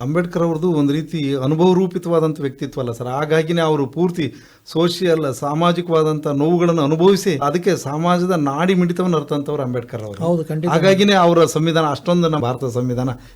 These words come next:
Speaker 1: ಎಫೆಕ್ಟಿವ್ ಆಗಿ ಪರಿಣಾಮಕಾರಿಯಾಗಿ ಬರ್ಲಿಕ್ಕೆ ಸಾಧ್ಯವಾಗಿರುವಂಥದ್ದು.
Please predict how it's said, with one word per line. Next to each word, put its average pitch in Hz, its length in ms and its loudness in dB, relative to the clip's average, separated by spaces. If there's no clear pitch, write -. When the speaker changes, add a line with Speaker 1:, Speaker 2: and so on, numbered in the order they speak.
Speaker 1:
ಎಫೆಕ್ಟಿವ್ 135 420 0
ಆಗಿ 123 200 0
ಪರಿಣಾಮಕಾರಿಯಾಗಿ 123 760 -2
ಬರ್ಲಿಕ್ಕೆ 113 320 -4
ಸಾಧ್ಯವಾಗಿರುವಂಥದ್ದು. 107 920 -6